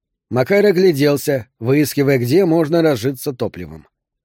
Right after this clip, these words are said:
Запасы, найденные в джипе, давно вышли. К тому же не помешает захватить воды, консервов,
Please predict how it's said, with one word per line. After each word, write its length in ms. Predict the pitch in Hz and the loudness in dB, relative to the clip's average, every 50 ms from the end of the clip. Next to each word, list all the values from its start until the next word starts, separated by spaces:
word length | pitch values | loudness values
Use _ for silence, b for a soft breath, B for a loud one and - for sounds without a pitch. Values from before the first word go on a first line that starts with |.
| _ _ - | _ _ -18
Запасы, 540 | 95 92 127 147 - - 208 190 - 160 151 | -8 -2 -2 -2 0 0 -2 -2 0 0 0
найденные 520 | 143 160 170 156 131 143 143 139 139 131 | 2 2 2 2 2 0 0 2 2 2
в 60 | 123 117 | 0 0
джипе, 420 | 110 120 185 185 135 156 156 143 | 0 0 0 0 0 0 0 0
давно 420 | 131 147 143 127 123 143 143 135 | 2 2 2 2 2 0 -2 -2
вышли. 440 | 123 143 160 - - - 82 - - _ _ _ _ _ _ _ _ | -2 -4 -6 -8 -10 -14 -16 -20 -20 _ _ _ _ _ _ _ _
К 60 | _ | _
тому 220 | - 226 233 247 208 | -6 -4 0 0 0
же 140 | 139 151 156 | 2 0 0
не 120 | 143 139 | 0 0
помешает 560 | 120 - 131 127 131 123 - 208 190 170 135 117 | 0 0 0 0 0 -2 -2 0 0 0 0 0
захватить 540 | 120 127 - 135 131 120 - 151 131 - | -4 -4 -2 -2 -2 0 -2 -4 -4 -4
воды, 440 | 107 117 113 110 101 131 180 190 175 | -4 -4 -4 -2 0 0 2 2 2
консервов, 720 | 127 - 117 110 104 98 - 151 175 170 156 156 147 - | 0 -2 -4 -4 -4 -6 -4 -2 -2 0 0 -2 -4 -6